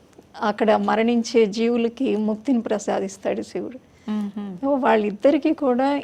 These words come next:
Speaker 1: ఎంతో ప్రీతికరమైనటువంటి ఈ కార్తీక మాసంలో చేసేటటువంటి, ఆ,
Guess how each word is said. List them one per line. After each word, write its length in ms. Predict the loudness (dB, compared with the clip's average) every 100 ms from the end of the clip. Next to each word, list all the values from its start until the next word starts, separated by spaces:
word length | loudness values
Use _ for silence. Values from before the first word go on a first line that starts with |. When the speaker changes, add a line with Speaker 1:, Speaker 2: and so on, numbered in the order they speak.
| -6
Speaker 1:
ఎంతో 500 | -6 -6 -2 2 2
ప్రీతికరమైనటువంటి 1500 | 2 -2 -2 -2 -2 0 -2 -4 -6 -4 -4 -2 -4 -4 -6 -10 -4
ఈ 120 | -4
కార్తీక 560 | -2 0 0 2 -2 0
మాసంలో 640 | -2 -2 -4 -2 0 -2 -4 -20 -20 -20 _ -2
చేసేటటువంటి, 1160 | 2 4 4 2 2 -4 -4 -2 -2 -2 -2 -2 -6 -20 -20 _ _ -6
ఆ, 300 | 0 2 2